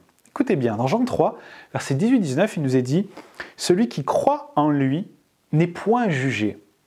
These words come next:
Mais celui qui ne croit pas est déjà jugé parce qu'il n'a pas cru au nom du Fils unique de Dieu. Et ce jugement, c'est que la lumière étant venue dans le monde, les hommes ont préféré les ténèbres à la lumière parce que leurs œuvres étaient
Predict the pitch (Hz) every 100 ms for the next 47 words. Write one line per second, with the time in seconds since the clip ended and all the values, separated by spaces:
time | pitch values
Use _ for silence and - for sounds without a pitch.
0 | _ - - - 143 147 233 233 262 175
1 | 139 135 160 160 - 214 - 131 123 185
2 | 190 156 139 147 165 120 - 120 113 160
3 | 165 - 170 - 127 127 170 202 135 120
4 | 143 139 - 185 180 170 170 - _ _
5 | _ - 107 101 113 95 - _ _ _
6 | _ _ - - - 185 190 180 139 135
7 | - - - - - - 147 185 202 208
8 | 202 214 156 127 127 151 190 165 135 127
9 | 123 131 - 123 117 120 127 127 113 -
10 | 113 113 107 104 - 143 131 135 139 _
11 | 143 147 139 120 107 110 - 110 - 117
12 | 104 107 110 113 _ _ - 101 110 101